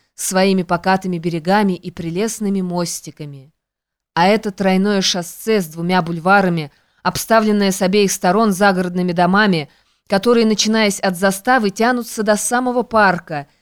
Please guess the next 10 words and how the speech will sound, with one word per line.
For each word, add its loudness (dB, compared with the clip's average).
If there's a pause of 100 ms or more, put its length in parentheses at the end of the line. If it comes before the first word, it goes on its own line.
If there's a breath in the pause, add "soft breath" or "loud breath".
(200)
эти -2
дачи, 2
которые 0
обхватили -2
такой 2
разнообразной 0
и -8
красивой -4
цепью -2
строений -2